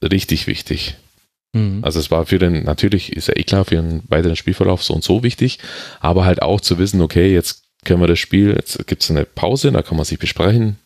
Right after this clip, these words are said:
Speaker 1: besprechen und jetzt können wir das von vorne wegspielen und müssen jetzt hier nicht, äh, wieder hinterherlaufen und uns, ähm, Sachen ausdenken, die, und da komme ich jetzt nochmal ganz kurz zurück zum Anfang vom Spiel, halt überhaupt nicht funktioniert haben.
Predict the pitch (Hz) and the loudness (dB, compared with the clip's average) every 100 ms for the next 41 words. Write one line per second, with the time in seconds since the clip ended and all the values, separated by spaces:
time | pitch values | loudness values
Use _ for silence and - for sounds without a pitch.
0 | _ - - - 107 104 80 - - 82 | _ -10 -4 0 0 2 0 0 0 2
1 | 78 - 80 - 78 82 71 - - - | 2 0 -2 0 0 0 0 -2 -2 -2
2 | 71 73 76 85 78 - - 80 80 80 | -2 -2 -2 0 0 0 -2 0 2 0
3 | - - - - - - - - - 82 | -4 -14 -14 -10 -10 -12 -16 -16 -4 0
4 | 73 78 82 82 80 82 73 76 78 76 | 2 2 4 4 4 2 2 0 0 0
5 | 78 - - 71 73 73 - - 82 98 | -2 -2 -2 0 0 0 -4 -2 -2 0
6 | 87 - - 87 - 85 92 85 82 87 | -2 -2 -2 0 0 0 2 2 4 4
7 | 95 - _ 90 82 78 80 78 - _ | 4 2 _ -8 -2 -2 -2 -4 -10 _
8 | _ - - 85 82 85 82 80 87 - | _ -6 0 0 2 2 2 2 -2 -2
9 | 95 - 78 90 - - 82 78 - 87 | 0 0 2 0 0 0 0 0 -2 0
10 | 95 85 82 - 82 78 73 - 69 - | 0 0 -2 0 2 2 0 0 -2 -2
11 | - - - - - 76 - 85 | -4 -6 -6 -4 -6 -8 -8 -10